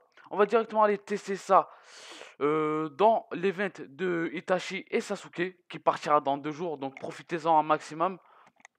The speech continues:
Et on va aller le tester dans le niveau trois.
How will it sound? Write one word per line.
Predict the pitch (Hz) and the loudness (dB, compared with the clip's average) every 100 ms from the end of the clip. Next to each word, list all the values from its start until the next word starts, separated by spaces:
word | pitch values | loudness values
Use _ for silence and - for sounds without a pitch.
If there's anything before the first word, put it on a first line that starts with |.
| _ _ _ _ _ _ _ _ _ _ - - 139 | _ _ _ _ _ _ _ _ _ _ -20 -20 -6
Et | 165 214 - | 2 2 2
on | 156 | 4
va | 160 | 4
aller | 170 | 2
le | 165 | -4
tester | 160 - 160 214 | -8 -12 -8 -4
dans | 165 156 | -2 -2
le | 165 160 | -2 -4
niveau | 165 190 180 | -6 -8 -8
trois. | 185 - 170 180 - _ | -8 -2 2 2 0 _